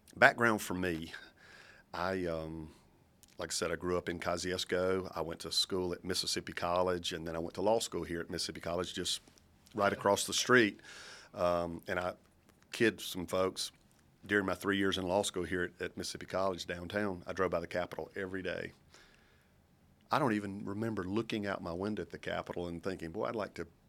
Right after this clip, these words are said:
go in there and be a part of that one." I, I mean, I knew what went on there. I just,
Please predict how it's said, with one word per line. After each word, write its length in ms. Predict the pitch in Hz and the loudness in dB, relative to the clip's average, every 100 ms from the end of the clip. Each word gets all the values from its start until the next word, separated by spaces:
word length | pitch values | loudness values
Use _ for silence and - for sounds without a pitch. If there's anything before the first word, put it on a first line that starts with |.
| - _ _ - | -20 _ _ -2
go 140 | 101 | 0
in 80 | 95 | 2
there 220 | 92 92 | 2 0
and 200 | 87 82 - - _ | 0 -4 -12 -20 _
be 100 | 95 | -2
a 60 | 92 | -2
part 220 | - 95 | 2 0
of 80 | 90 | 2
that 180 | 85 - | -2 -4
one." 100 | 92 | -4
I, 100 | 92 - _ - | -6 -6 _ -4
I 80 | |
mean, 140 | 101 92 | 0 2
I 80 | 85 | 4
knew 220 | 87 123 | 4 6
what 200 | 104 - | 4 0
went 160 | 82 | -6
on 220 | 82 127 120 | -2 -2 0
there. 260 | 80 80 | -4 -6
I 60 | 85 | -6
just, 300 | 85 - | -6 -6